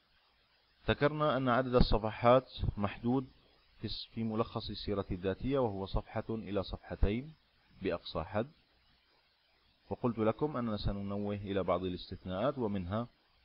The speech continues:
بعيداً عن محدودية الصفحات أو الشكل الرسمي، ولكن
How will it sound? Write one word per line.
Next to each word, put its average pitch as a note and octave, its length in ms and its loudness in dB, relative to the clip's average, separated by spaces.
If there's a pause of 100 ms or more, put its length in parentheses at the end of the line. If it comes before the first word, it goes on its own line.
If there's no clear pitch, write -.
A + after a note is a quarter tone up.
(220)
بعيداً G2+ 440 2
عن F#2 80 -4
محدودية F#2 640 -6
الصفحات - 560 -6
أو F2 200 -6
الشكل F2+ 340 -10
الرسمي، G2+ 560 -6 (1080)
ولكن G2 540 0